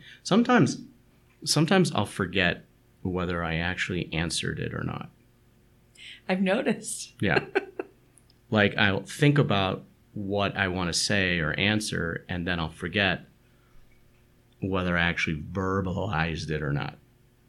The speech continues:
Speaker 2: Yeah, and I can see that in your family. Your, your siblings,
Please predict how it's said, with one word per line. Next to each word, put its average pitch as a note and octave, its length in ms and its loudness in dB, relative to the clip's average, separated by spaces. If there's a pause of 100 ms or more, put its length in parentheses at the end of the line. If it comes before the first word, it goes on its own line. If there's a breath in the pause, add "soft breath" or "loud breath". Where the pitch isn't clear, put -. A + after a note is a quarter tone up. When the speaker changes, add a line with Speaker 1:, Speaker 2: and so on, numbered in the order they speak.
(1700 loud breath)
Speaker 2:
Yeah, G3 180 8
and F3+ 100 8
I F#3+ 80 8
can G3+ 160 4
see G3+ 180 4
that E3+ 180 8
in E3 120 6
your C#3+ 140 4
family. D3 380 4
Your, D3 320 2 (120)
your D#3 720 2 (200)
siblings, D3 960 4